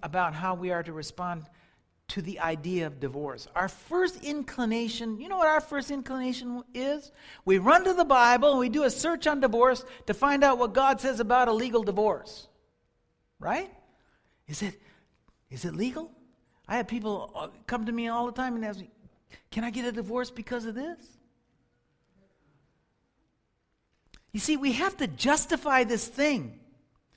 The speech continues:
so that we, so that we don't have to live with the guilt afterward. We don't have to live with a guilty conscience. Yeshua, however, does not do that. Yeshua turned to the people and told them what God thought about marriage.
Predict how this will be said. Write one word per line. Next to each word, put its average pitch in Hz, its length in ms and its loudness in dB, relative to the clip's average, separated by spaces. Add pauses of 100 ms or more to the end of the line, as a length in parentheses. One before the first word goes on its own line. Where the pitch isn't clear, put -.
(220)
so 262 200 -2
that 262 180 4
we, 254 180 -2 (280)
so - 160 -6
that 254 180 6
we 262 80 -2
don't 285 180 4
have 294 240 4
to - 80 -2
live 254 220 0
with 277 140 -2
the 254 60 -2
guilt 254 380 -2
afterward. 135 540 -12 (520)
We 277 80 -4
don't 320 80 2
have 294 80 2
to 262 80 -4
live 262 200 2
with 254 140 -2
a 226 60 -2
guilty 247 340 -4
conscience. - 800 -10 (960)
Yeshua, 311 380 0
however, 262 340 2
does 196 260 -2
not 240 320 -2
do 302 200 -2
that. 180 260 -4
Yeshua 302 480 -4
turned 269 480 -2
to 254 100 -8
the 202 120 -6
people 233 400 -6
and 160 200 -10
told 233 380 -4
them 214 220 -2 (240)
what 233 320 -4
God 208 320 -2
thought 208 240 -2
about 202 360 -2
marriage. 254 920 2